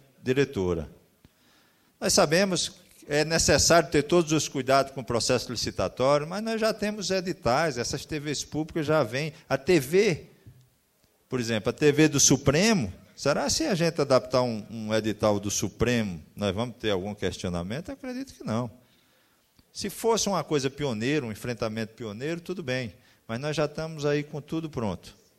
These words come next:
Falta apenas, é, colocar esse instrumento para que a população bra-, a população de Brasília possa avaliar o trabalho de cada um dos deputados distritais aqui presentes. Agradeço a tolerância do presidente Olaí Francisco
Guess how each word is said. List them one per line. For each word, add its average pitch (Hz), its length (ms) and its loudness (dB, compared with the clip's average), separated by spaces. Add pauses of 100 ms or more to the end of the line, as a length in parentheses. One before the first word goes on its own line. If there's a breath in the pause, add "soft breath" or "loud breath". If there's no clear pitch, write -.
Falta 120 300 0
apenas, 131 560 -2 (360 soft breath)
é, 117 120 -6
colocar 175 800 6
esse 147 200 2
instrumento 139 580 -2
para 135 140 0
que 143 140 -2
a 135 60 2
população 123 640 2
bra-, 117 180 2 (380)
a 104 100 0
população 113 480 2
de 110 80 -2
Brasília 104 420 0
possa 143 360 2
avaliar 117 400 0
o 117 60 -2
trabalho 110 420 0
de 104 80 -8
cada 107 320 0
um 101 120 -4
dos 101 220 -6
deputados 95 420 -2
distritais 92 480 -2
aqui 95 160 -4
presentes. 85 520 -2 (340 loud breath)
Agradeço 123 540 8
a 117 40 6
tolerância 113 640 2
do 98 140 -2
presidente 101 460 -2
Olaí 92 480 2 (420 soft breath)
Francisco 127 800 -2